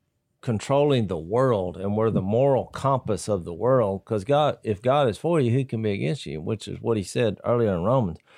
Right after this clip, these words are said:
But I want to bring this up. He's taken up to heaven, and he, he, he kinda has this Moses moment where he's walking across a river, and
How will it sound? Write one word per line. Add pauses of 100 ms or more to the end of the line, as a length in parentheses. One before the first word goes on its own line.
(260)
But
I
want
to
bring
this
up.
He's
taken
up (640)
to
heaven,
and
he,
he, (920)
he
kinda
has
this
Moses (120)
moment
where
he's
walking
across (1200)
a
river, (920)
and